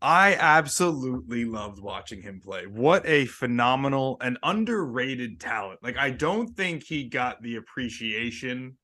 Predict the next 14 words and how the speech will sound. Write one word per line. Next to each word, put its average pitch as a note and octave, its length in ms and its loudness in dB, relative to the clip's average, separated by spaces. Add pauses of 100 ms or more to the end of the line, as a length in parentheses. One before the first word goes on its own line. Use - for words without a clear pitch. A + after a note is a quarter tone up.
(560)
that A#2+ 300 0
he A#2+ 140 -6
deserved. G#2 600 -10
Like, B2+ 120 -2
I C#3 120 6
feel E3+ 280 6
as C#3+ 180 6
if C3+ 100 -4
he, D#3+ 100 -2 (100)
if C3+ 100 -4
he E3 80 2
played F#3 300 4
at D#3+ 100 6
Arsenal B2+ 760 2